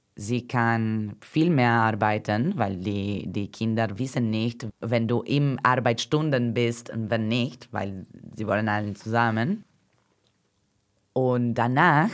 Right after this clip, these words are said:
am Ende des Jahres, kannst du deine Steuer von, was du bezahlt hast, reduzieren. Und dann ist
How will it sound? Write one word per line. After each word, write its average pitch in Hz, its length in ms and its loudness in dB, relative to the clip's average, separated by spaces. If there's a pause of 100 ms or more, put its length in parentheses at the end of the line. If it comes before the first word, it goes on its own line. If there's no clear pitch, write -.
(140)
am 120 160 0
Ende 123 160 2
des 117 260 0
Jahres, 139 600 2
kannst 120 380 -2
du 110 1000 0
deine 101 880 -4
Steuer 123 640 2
von, 98 600 -4 (560)
was 98 200 -2
du - 100 -10
bezahlt 127 440 -2 (140)
hast, 110 480 -2
reduzieren. 117 840 -4 (680)
Und 117 260 -2
dann 120 240 2
ist - 340 -8